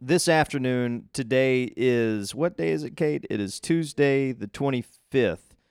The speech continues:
we think. Tues-, yes, Tuesday the twenty-fifth. Um, and we wanted to go ahead and get it out, just kind of a quick edit,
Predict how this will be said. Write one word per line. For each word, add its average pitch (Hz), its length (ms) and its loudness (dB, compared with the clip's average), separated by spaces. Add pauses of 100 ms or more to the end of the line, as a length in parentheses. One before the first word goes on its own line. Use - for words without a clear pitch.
(540)
we 113 80 -6
think. - 440 -14 (160)
Tues-, 165 220 2
yes, 147 300 2
Tuesday 156 420 2
the 127 100 -2
twenty-fifth. 131 800 -2 (320)
Um, 113 400 -2
and 120 100 -4
we 120 60 0
wanted 120 180 0
to 104 60 -8
go 120 100 4
ahead 120 140 2
and 113 100 -4
get 110 140 -2
it 110 80 -2
out, 107 380 0
just 101 180 -12
kind 113 140 -6
of 101 60 -8
a - 20 -8
quick 110 300 -4
edit, 110 380 0